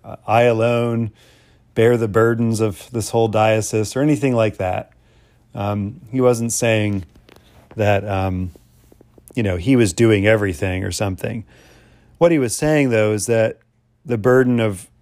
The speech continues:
responsibility is with him, and that is how our diocese is structured. Um, all a hundred and sixty plus churches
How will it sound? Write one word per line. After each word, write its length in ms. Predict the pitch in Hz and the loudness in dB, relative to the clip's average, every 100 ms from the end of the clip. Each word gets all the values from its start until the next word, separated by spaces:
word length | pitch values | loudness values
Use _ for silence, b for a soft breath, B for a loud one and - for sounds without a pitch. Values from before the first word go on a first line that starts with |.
| _ | _
responsibility 1120 | 110 - 123 113 - 98 151 139 110 123 147 - _ _ _ _ _ _ _ _ - | -8 -2 0 0 -2 2 2 2 0 -4 -6 -12 _ _ _ _ _ _ _ _ -2
is 260 | 120 127 | 0 2
with 160 | 147 147 | 0 2
him, 420 | 170 208 107 85 - - - | 2 2 0 -6 -16 -20 -10
and 140 | 117 120 | -4 0
that 160 | 131 | 4
is 180 | 139 127 | 2 2
how 220 | 117 120 | 2 4
our 320 | 120 113 113 - _ 120 | 4 2 -2 -8 _ -4
diocese 580 | 110 113 107 120 - | 0 0 -2 -6 -8
is 80 | 117 | -10
structured. 600 | - 131 131 - 92 90 - _ _ _ _ _ _ _ - | -6 -4 -4 -8 -12 -14 -20 _ _ _ _ _ _ _ -12
Um, 300 | 98 98 - - | -10 -10 -12 -2
all 540 | 110 113 113 113 156 | 2 4 2 0 -6
a 100 | - | -8
hundred 360 | 98 120 117 110 | -4 0 0 0
and 160 | 104 98 | -2 -2
sixty 440 | 131 - - 113 | -2 -4 -4 -4
plus 420 | - 117 113 - | -2 0 2 -2
churches 760 | - 117 110 123 117 110 - | -4 -4 -2 -2 -2 -2 -6